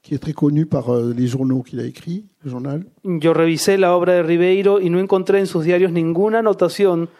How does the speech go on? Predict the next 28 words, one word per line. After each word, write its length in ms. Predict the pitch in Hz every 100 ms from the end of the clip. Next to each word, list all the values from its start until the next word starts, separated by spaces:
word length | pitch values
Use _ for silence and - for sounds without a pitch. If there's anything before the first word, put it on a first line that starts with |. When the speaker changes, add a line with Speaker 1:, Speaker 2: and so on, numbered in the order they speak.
| -
Speaker 1:
Voilà, 160 | 139
Speaker 2:
sobre 200 | 131 160
Speaker 1:
j'ai, 100 | 160
Speaker 2:
esos 160 | 180 170
encuentros 480 | 156 165 156 160 156
en 40 |
Speaker 1:
j'ai 40 |
lu 20 | 147
Speaker 2:
París. 400 | 165 165 - -
Speaker 1:
tous 440 | 202 196 190 175
les 140 | 160 143
journaux 280 | 147 143
de 100 | 139 131
Ribeiro 520 | 131 147 185 185 151
et 80 | 127
je 80 |
n'ai 160 | 127 127
trouvé 320 | - 139 143
aucune 460 | 147 143 - 185 147
notation 640 | 139 139 139 - 160 160
sur 340 | 151 123 120 120
ces 140 | 131
promenades 480 | 135 135 131 135 139
de 100 | 117
mon 200 | 113 117
père 180 | 147 120
avec 240 | 117 117
lui. 280 | 123 170 202